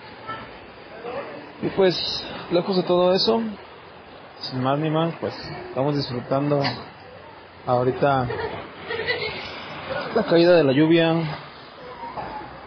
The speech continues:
fresca, fresca noche, un agua relajante, un momento de paz. Estamos esperando que haya un momento de paz en la lluvia para ya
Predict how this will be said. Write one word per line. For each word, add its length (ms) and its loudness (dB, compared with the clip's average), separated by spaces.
fresca, 680 0
fresca 340 0
noche, 540 0
un 80 -2
agua 280 4
relajante, 720 0
un 40 -8
momento 680 4
de 760 -10
paz. 240 4
Estamos 280 2
esperando 300 2
que 80 2
haya 100 4
un 80 2
momento 360 2
de 80 4
paz 320 0
en 80 2
la 60 2
lluvia 280 4
para 220 0
ya 340 0